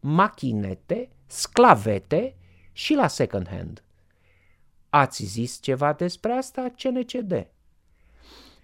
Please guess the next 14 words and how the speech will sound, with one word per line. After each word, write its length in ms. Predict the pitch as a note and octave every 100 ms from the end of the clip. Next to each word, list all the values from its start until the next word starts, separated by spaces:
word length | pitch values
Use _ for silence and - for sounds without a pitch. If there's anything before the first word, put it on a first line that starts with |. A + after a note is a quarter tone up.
| _
Și 200 | - F#3
să 200 | F3+ F#3+
știți 680 | F3 - D#3 - - - _
că 180 | F3 E3
hiba 380 | - B3 C4
cea 180 | B3 B3
mai 180 | A#3+ A#3+
urâtă 680 | A#3+ A#3+ A#3 A3+ A#3 - _
a 160 | - F#3+
doamnei 340 | G#3+ G#3+ G#3+
Dăncilă 540 | G3 G#3+ G3 A3 A#3 A#3
nu 200 | A#3 C4
e 100 | C4
pavianul, 760 | B3 A3+ A#3 A3 G#2+ - -